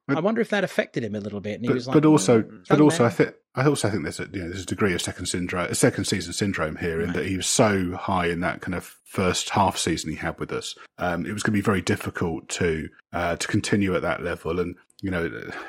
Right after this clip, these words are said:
Speaker 1: repeating my own, uh, old lines, I say, I say this,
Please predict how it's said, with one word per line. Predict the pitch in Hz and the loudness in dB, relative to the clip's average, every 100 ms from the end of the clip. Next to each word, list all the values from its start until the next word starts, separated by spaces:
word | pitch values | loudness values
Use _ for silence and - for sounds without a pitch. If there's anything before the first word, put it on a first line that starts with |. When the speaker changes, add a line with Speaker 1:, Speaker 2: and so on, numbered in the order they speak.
| - - | -18 -18
Speaker 1:
repeating | 101 90 95 - 101 90 | -16 -10 -2 0 0 0
my | 92 92 | 0 0
own, | 85 | -2
uh, | 107 92 | -4 -2
old | 104 92 | -2 -2
lines, | 101 95 87 95 | 0 0 0 -2
I | |
say, | 98 92 | -2 0
I | - | -2
say | - 104 | -2 -2
this, | 87 82 | 0 -4